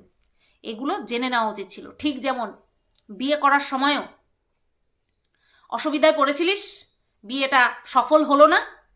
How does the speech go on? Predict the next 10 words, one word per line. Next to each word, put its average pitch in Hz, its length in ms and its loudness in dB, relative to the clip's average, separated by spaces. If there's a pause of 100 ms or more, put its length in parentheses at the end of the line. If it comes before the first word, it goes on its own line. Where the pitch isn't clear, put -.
(240)
ঠিক 330 140 -4 (100)
তেমনি 320 320 0 (540)
সব 285 300 2
জিনিসের 381 460 0
ক্ষেত্রেই 330 420 -2 (200)
এরকম 269 360 0
হচ্ছে 220 300 -10
দেখছি। - 300 -16 (1500)
বুঝতে 233 220 -8
পারলি 269 300 -2